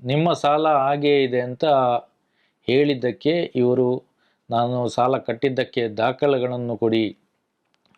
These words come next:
ಅಂತ ಕೇಳಿದ್ದಕ್ಕೆ ಅವಾಚ್ಯ ಶಬ್ದಗಳಿಂದ ನಿಂದಿಸಿ ದೌರ್ಜನ್ಯ ಮಾಡಿದ್ದಾರೆ. ಆ ಮಹಿಳೆ ಕರ್ನಾಟಕ ದಲಿತ ಸಂಘರ್ಷ ಸಮಿತಿಗೆ ಈ ವಿಷಯ ತಿಳಿಸಿ,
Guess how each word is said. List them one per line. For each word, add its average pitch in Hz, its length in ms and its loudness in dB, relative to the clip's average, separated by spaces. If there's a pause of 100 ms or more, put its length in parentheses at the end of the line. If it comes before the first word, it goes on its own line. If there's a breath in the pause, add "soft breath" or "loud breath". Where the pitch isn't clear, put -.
ಅಂತ 101 160 -10 (160)
ಕೇಳಿದ್ದಕ್ಕೆ 120 600 -2 (560)
ಅವಾಚ್ಯ 139 440 0 (120)
ಶಬ್ದಗಳಿಂದ 123 560 -2 (140)
ನಿಂದಿಸಿ 120 480 0 (480)
ದೌರ್ಜನ್ಯ 123 440 0
ಮಾಡಿದ್ದಾರೆ. 110 500 -4 (480)
ಆ 123 80 0 (100)
ಮಹಿಳೆ 151 300 0 (560)
ಕರ್ನಾಟಕ 151 580 0 (240)
ದಲಿತ 147 280 0 (100)
ಸಂಘರ್ಷ 139 460 -2 (300)
ಸಮಿತಿಗೆ 127 680 0 (720)
ಈ 117 80 2 (100)
ವಿಷಯ 151 220 0 (160)
ತಿಳಿಸಿ, 131 400 -2